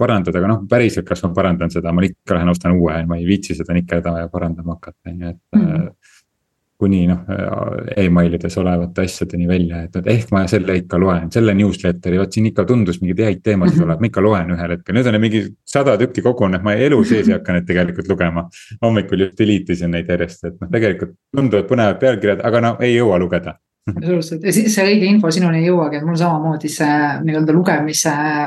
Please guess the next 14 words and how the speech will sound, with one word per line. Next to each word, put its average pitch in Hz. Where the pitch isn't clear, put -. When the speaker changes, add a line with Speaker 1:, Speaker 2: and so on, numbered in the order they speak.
Speaker 2:
nii-öelda 151
siis 147
postkast 180
on 151
täis 156
ja 143
siis 135
ma 165
võtan 156
ka 160
mingi 147
hetk, 147
et 143
okei, 160